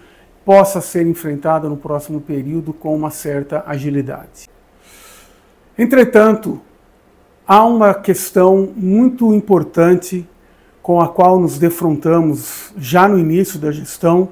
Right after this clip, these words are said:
e que não recebeu uma solução definitiva, mas não por inércia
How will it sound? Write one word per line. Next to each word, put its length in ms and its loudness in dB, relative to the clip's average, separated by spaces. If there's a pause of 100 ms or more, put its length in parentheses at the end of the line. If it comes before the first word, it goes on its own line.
(340)
e 80 -4
que 180 2
não 140 6
recebeu 880 0 (480)
uma 220 -2
solução 560 -4
definitiva, 760 -4
mas 320 -2
não 240 2
por 340 -2
inércia 800 0